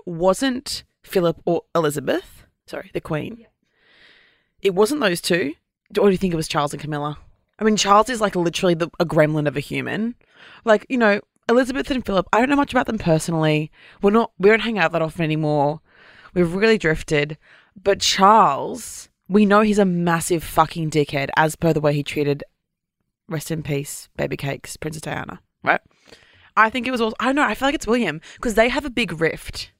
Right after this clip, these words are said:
Speaker 1: They have a big rift, those two. And I feel like maybe this is what created it. Or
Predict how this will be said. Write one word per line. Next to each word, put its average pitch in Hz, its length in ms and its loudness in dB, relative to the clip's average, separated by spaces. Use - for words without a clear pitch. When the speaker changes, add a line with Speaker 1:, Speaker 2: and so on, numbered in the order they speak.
Speaker 1:
They 190 80 0
have 185 80 2
a 160 60 -2
big 165 180 2
rift, - 460 -10
those 151 220 -6
two. - 160 -8
And 175 340 0
I 175 60 -6
feel 185 300 2
like 170 240 0
maybe 165 300 -2
this 156 160 -6
is 151 100 -6
what 151 160 -4
created - 380 -8
it. 71 120 -12
Or 226 400 4